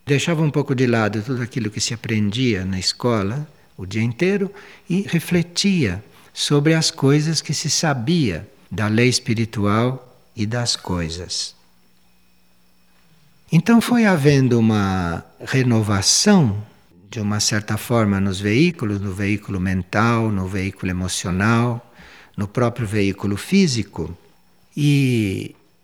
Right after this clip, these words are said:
aquilo possibilitava que todo o resto do dia, toda aquela movimentação, todo aquele processo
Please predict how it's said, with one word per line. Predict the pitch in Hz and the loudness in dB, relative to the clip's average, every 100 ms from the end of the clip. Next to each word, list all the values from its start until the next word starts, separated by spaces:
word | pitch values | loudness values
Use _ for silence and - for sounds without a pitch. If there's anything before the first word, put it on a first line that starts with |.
| _ _ | _ _
aquilo | 160 170 - 165 151 190 | 0 0 2 2 4 2
possibilitava | - 190 - 175 202 214 - 123 117 135 180 202 - _ - | 0 0 0 0 0 0 2 2 2 2 -2 -4 -10 _ -2
que | 160 147 | 0 2
todo | 214 220 220 | 4 6 6
o | |
resto | 160 151 123 - 117 | 6 4 2 0 0
do | 110 | 0
dia, | 90 123 202 151 92 - - _ _ _ | 2 2 4 2 0 -6 -18 _ _ _
toda | 170 165 | 2 2
aquela | 151 147 120 | 0 2 2
movimentação, | 117 110 107 104 101 104 101 - 175 180 180 165 | 2 0 0 0 0 -2 0 0 4 4 4 0
todo | - 120 110 | 0 0 0
aquele | 107 117 110 | -2 -2 -2
processo | 110 104 - 110 101 - - 95 90 - | -2 0 2 2 2 0 -2 -6 -6 -8